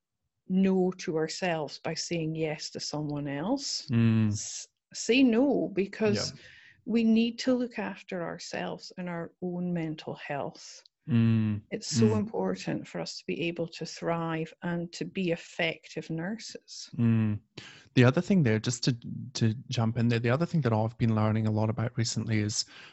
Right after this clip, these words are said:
Speaker 2: I don't know if you're familiar with Brooke Castillo. She's, uh, she runs the Life Coach School. It's a great podcast.
Speaker 1: Okay.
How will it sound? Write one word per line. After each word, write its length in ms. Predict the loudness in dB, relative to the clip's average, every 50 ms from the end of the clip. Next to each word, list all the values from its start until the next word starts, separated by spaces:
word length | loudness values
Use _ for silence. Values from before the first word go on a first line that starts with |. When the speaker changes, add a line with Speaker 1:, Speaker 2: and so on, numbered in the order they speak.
| _ _ 0
Speaker 2:
I 80 | 2
don't 120 | 4 6 4
know 60 | 4
if 100 | 4 2
you're 60 | -2
familiar 400 | 0 2 2 2 4 4 4 2
with 200 | 2 0 -2 4 6
Brooke 340 | 8 8 8 4 -4 -10 -2
Castillo. 680 | -2 0 0 0 0 2 2 4 6 4 4 2 0 -4 -10 -10
She's, 360 | -4 2 4 6 6 4 2 0 2
uh, 160 | 4 4 4
she 180 | 4 4 4 4
runs 280 | 4 6 4 4 4 2
the 60 | 2
Life 280 | 2 2 0 0 -2
Coach 320 | -4 -4 -4 -4 0 0 0
School. 320 | 0 2 2 2 2 2
It's 140 | 0 -2 -4
a 20 |
great 300 | -2 2 4 4 4 6
podcast. 720 | 6 6 6 6 4 0 -2 0 2 4 4 4 2 0 -2
Speaker 1:
Okay. 180 | -2 -4 -4